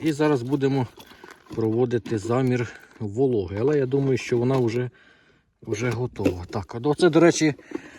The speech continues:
е, привіт, всі мої вітання. У нас сьогодні двадцять сьоме липня. Знаходимось ми на пересіяній кукурудзі.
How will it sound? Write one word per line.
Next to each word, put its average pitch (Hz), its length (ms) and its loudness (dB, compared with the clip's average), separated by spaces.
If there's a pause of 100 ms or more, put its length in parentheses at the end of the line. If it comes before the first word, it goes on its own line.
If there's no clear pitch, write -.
(600)
е, 135 500 0
привіт, 175 220 0
всі 151 180 -6
мої 139 240 -2
вітання. 135 400 0
У 123 40 -4
нас 147 160 0
сьогодні 135 300 -2
двадцять 147 380 -2
сьоме 143 300 0 (440)
липня. 135 420 4
Знаходимось 147 680 -2
ми 147 220 0 (540)
на 143 240 -2 (200)
пересіяній 151 640 -2 (260)
кукурудзі. 147 640 -4